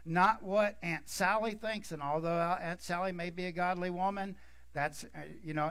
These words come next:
I would even say whatever pastor says to you, you come to me, I'll try to give you godly counsel, but ultimately you have a relationship with Jesus Christ. And if you get in the Word of God, He will give you direction and show you what to do.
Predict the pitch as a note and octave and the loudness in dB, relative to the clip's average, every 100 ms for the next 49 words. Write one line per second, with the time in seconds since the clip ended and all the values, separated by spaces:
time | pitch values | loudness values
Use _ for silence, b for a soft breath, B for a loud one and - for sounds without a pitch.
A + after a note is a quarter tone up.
0 | B2+ D3+ G#3 E3 D#3 D#3+ - F3 D#3 D#3+ | 2 2 4 2 0 -2 0 2 4 4
1 | E3+ D#3+ - G#3 - - D3 - C3+ C#3+ | 4 2 2 2 2 -2 -8 -6 -4 -6
2 | - D3+ D3 E3+ D3 D#3+ D#3 D3+ D#3+ G3 | -6 -2 0 0 -2 -2 -2 -2 0 0
3 | B B D3 D3 - F3+ C#4 G3 E3 C#3+ | B B -2 -2 2 4 4 4 2 0
4 | C#3+ D3+ C#3+ C3 C3+ - B2+ A2+ - A#2 | 0 4 4 4 -2 -2 -4 -4 -8 -10
5 | - B B G3 F3+ F#3+ C#4+ C#4+ G#3 E3 | -12 B B 4 6 6 6 4 0 0
6 | E3 F3+ F#3+ A#3 A#3+ C4 A3 G#3+ G#3 A#3 | 0 0 0 0 2 0 0 -2 0 0
7 | A#3+ A3+ A3 A3+ A3+ A3 A3+ A3 A3+ - | -2 -6 -6 -6 -6 -6 -6 -4 -6 -6
8 | C#4 B3+ - - B B G#3+ F3+ F3 G3 | -4 -4 -8 -12 B B 2 2 2 0
9 | D4 D4 C4 A#3+ A3+ A3 G3+ G3 B3+ C4 | 0 2 2 4 2 2 2 2 4 4
10 | G3+ - C4 C4+ A#3+ F#3 G3+ E3+ E3+ D3 | 2 -2 -4 -2 -4 0 -2 0 -2 0
11 | D#3+ E3+ B3 - F#3 C#3+ A#2+ B B B | 0 4 2 0 -8 -8 -10 B B B
12 | F3+ E3 - A#3 C#4+ A#3+ F3+ E3+ G#3 - | 0 0 2 2 4 2 2 2 2 0
13 | G#3 B3+ D#4 | -6 -4 -4